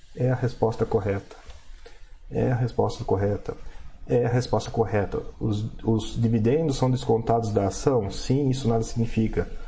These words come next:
Os dividendos são descontados de fii? Sim, isso nada significa. Não, e isso é enxugar gelo.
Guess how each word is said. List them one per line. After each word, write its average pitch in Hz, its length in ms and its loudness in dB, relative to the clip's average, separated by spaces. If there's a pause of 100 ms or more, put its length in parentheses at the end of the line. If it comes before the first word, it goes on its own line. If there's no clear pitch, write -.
(160)
Os 104 160 2
dividendos 113 460 4
são 131 140 2
descontados 117 500 2
de 107 80 2
fii? 127 420 0 (160)
Sim, 139 400 2
isso 113 200 0
nada 156 160 4
significa. - 680 -2 (3500)
Não, 117 300 2
e 110 220 2
isso 113 140 0
é 117 60 4
enxugar 110 320 2
gelo. 92 380 0